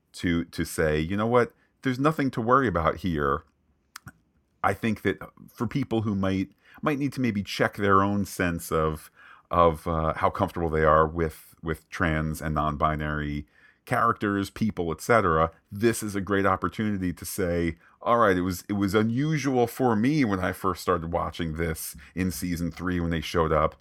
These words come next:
But before too long, they're, you know, running and gunning with phasers, they're doing scans with tricorders, et cetera, just like everyone else."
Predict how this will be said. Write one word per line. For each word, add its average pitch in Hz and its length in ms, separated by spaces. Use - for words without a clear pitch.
But 95 200
before 107 260
too 107 180
long, 95 500
they're, 95 340
you 101 100
know, 98 120
running 90 340
and 92 100
gunning 95 220
with 90 100
phasers, 98 640
they're 92 100
doing 95 260
scans 92 400
with 85 120
tricorders, 87 600
et 76 120
cetera, 82 420
just 85 400
like 78 240
everyone 73 340
else." - 440